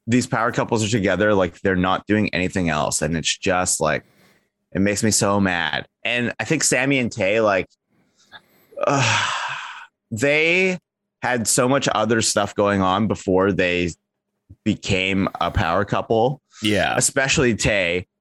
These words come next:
Speaker 2: Mm-hmm.
Speaker 1: And, like, we are now robbed of, like, a potential, like, tag team run with Anna Jay and Ty Conti. And we're, like,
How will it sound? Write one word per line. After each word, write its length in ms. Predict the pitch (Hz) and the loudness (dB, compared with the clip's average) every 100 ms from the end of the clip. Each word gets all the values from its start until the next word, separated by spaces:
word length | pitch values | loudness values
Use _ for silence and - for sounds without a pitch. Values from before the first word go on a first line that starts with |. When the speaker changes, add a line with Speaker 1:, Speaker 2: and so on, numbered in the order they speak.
| _ _ | _ _
Speaker 2:
Mm-hmm. 140 | - 98 | -2 0
Speaker 1:
And, 200 | 110 110 | 2 2
like, 240 | 98 92 | 0 -2
we 280 | 92 117 127 | 0 2 2
are 340 | 131 120 110 - | 2 2 0 0
now 560 | 104 110 120 117 107 85 | -2 -2 -2 0 0 0
robbed 640 | 95 107 107 98 92 87 | 0 4 4 2 0 0
of, 300 | 98 87 82 - - | 0 0 -4 -12 -4
like, 340 | 85 82 85 - | -2 -2 -4 -4
a 420 | 90 90 85 85 - _ _ - | -2 0 0 -2 -8 _ _ -6
potential, 720 | 120 120 98 - 110 95 95 | -2 -2 -2 0 2 2 4
like, 240 | 90 87 | 2 0
tag 280 | - 92 90 | -2 -4 -2
team 220 | - 95 | 0 0
run 220 | 95 90 90 | 2 2 2
with 260 | 87 80 - _ _ _ _ _ - | 2 0 -6 _ _ _ _ _ -6
Anna 220 | 95 95 | -2 0
Jay 420 | 85 95 87 87 | 0 2 2 0
and 160 | 87 85 | -2 -2
Ty 220 | 104 85 | -2 -2
Conti. 680 | 85 85 82 87 82 80 - _ - - - | -2 -4 -2 0 2 0 -2 _ -20 -18 -8
And 480 | 90 92 90 85 87 | -4 -2 -2 -2 0
we're, 320 | 98 92 87 - _ _ _ _ _ _ - | 2 2 0 -6 _ _ _ _ _ _ -2
like, 580 | 123 123 - - - | 0 0 -4 -8 -10